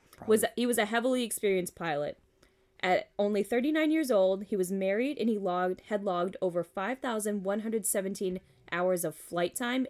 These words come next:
Speaker 2: in conjunction with his twenty-year service to the Ur-, Uruguayan Air Force.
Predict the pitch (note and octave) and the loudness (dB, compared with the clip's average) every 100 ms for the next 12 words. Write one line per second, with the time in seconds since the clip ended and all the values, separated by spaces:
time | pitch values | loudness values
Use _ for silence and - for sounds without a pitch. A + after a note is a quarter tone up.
0 | - B3 C4+ C4 B3 G#3+ C4 D#4+ - D#3+ | 0 2 2 2 0 2 0 -2 -4 -4
1 | D3+ F#3 - _ _ _ _ G#3+ G#3 G#3 | -4 -6 -10 _ _ _ _ 0 2 0
2 | - - A3+ B3 A#3+ G#3+ G3+ G3 - F#3+ | -4 -4 0 0 2 2 2 0 2 2
3 | F3 F3 - G3 F#3 F3+ - _ _ _ | 2 0 -2 -4 -2 -4 -6 _ _ _
4 | - G#3+ B3 B3 B3+ G3+ G3+ - E3 E3+ | 0 2 2 2 2 2 0 0 -4 -4
5 | - - - - - | -8 -10 -10 -10 -10